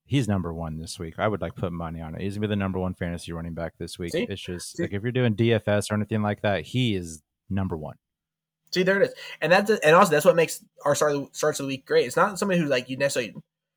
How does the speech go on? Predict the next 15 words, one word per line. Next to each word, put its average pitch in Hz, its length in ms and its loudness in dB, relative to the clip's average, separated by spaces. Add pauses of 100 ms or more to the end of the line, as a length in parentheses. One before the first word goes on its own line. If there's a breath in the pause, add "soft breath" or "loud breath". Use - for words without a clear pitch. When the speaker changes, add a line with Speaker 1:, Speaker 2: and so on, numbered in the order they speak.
(480)
Speaker 2:
it's 156 120 4
somebody 220 180 6
who 208 80 6
you 185 60 2
think 170 200 0
is, 147 120 0
is 135 200 -8
gonna 143 140 -2
outperform 147 520 0
even 139 180 0
what 131 140 -2
the 127 140 -6
standard 131 600 -2
thinking 123 400 -8
is. 76 260 -8